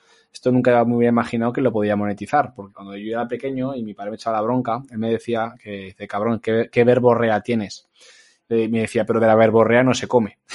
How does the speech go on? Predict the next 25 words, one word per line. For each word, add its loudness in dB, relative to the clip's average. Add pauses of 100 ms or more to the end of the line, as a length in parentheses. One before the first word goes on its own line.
(120)
<laughs> -2 (960)
Y, 6
y 4
ahora 6
cuando 6
una -2
vez 0
hablamos, -2
nuestra -12
relación -8
de 0
ahora, 0
mi -12
padre -8
y -8
yo, -4
es -16
mucho -14
mejor -8
que -16
la -10
que -16
era -12
hace -18
años. -18